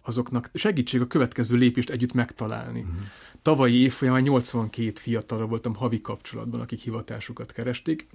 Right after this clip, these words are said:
Speaker 1: Ez nem kicsi szám, de nem is túl nagy szám. Én Budapesten élek most,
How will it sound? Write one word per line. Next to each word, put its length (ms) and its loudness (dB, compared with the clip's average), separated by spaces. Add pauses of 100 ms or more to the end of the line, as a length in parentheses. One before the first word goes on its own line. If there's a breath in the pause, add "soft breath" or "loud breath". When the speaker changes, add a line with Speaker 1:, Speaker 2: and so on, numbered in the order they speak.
Speaker 1:
Ez 160 -4
nem 180 2
kicsi 280 -2
szám, 400 -2
de 100 0
nem 100 6
is 200 0
túl 220 4
nagy 160 4
szám. 460 -2 (460 loud breath)
Én 120 2
Budapesten 540 2
élek 340 -2
most, 420 -8